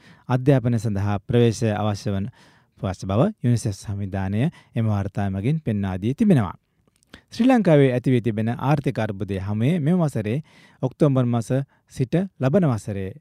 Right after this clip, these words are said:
පෙබරවාරි මස දක්වා කාලය තුළ ආහාර අනාරක්ෂිතභාවය තවත් දරුණු අතට හැරෙනු ඇතැයිද අනුමාන කර තිබෙනවා.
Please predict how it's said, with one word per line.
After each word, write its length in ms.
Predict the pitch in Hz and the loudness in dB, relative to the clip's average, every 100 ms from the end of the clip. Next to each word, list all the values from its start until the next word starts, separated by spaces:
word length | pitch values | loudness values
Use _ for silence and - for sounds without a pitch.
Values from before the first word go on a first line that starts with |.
| _ | _
පෙබරවාරි 640 | - 127 127 123 120 117 | -2 2 4 4 2 0
මස 200 | 113 104 | -2 -4
දක්වා 380 | 104 95 - 110 | -6 -8 -6 -6
කාලය 340 | 101 104 98 95 | -6 -6 -4 -6
තුළ 220 | 120 120 | -4 -4
ආහාර 420 | 131 135 185 156 131 - | -2 0 2 2 0 -4
අනාරක්ෂිතභාවය 1120 | 123 160 131 104 - 104 104 92 92 92 98 - - _ | -2 0 0 -2 -10 -8 -6 -4 -4 -4 -6 -8 -20 _
තවත් 260 | 123 156 | 0 0
දරුණු 300 | 117 113 127 | 2 0 0
අතට 220 | 117 - 98 | -2 -4 -6
හැරෙනු 320 | 95 98 95 | -6 -6 -6
ඇතැයිද 360 | 92 98 98 156 - - _ | -6 -6 -2 -2 -2 -14 _
අනුමාන 500 | 110 104 98 95 101 | -4 -2 -2 -4 -6
කර 220 | - 98 143 | -6 -4 -4
තිබෙනවා. 400 | - 165 101 - | -2 0 0 -6